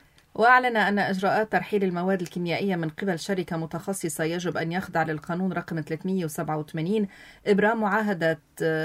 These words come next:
بازل بشأن التحكم بحركة النفايات الخطرة عبر الحدود والتخلص منها، والمرسوم رقم خمسة آلاف وستمية وستة تحديد أصول النفايات الخطرة، حيث يقع على عاتق منتج النفايات أو مالك النفاية، أي وزارة الطاقة، مؤسسة كهرباء لبنان،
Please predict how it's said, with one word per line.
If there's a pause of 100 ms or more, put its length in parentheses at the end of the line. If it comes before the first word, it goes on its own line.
(500)
بازل
بشأن
التحكم
بحركة
النفايات
الخطرة
عبر
الحدود
والتخلص
منها، (340)
والمرسوم
رقم
خمسة
آلاف
وستمية
وستة
تحديد
أصول
النفايات
الخطرة،
حيث
يقع (380)
على
عاتق
منتج
النفايات
أو
مالك
النفاية،
أي
وزارة
الطاقة،
مؤسسة
كهرباء
لبنان،